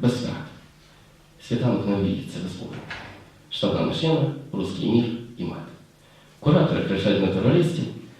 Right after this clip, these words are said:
а Максу не до сміху. Треба йти. Гранату на дорогу, трішки листя, зафіксував з удачею на тлі. Двоївся світ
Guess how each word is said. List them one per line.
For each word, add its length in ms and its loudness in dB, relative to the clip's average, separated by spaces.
а 80 4
Максу 320 6
не 80 6
до 60 4
сміху. 320 -4
Треба 200 0
йти. 260 -6
Гранату 400 4
на 140 6
дорогу, 380 6
трішки 340 4
листя, 380 6
зафіксував 720 0
з 80 -8
удачею 400 2
на 80 2
тлі. 160 -6
Двоївся 460 4
світ 300 -2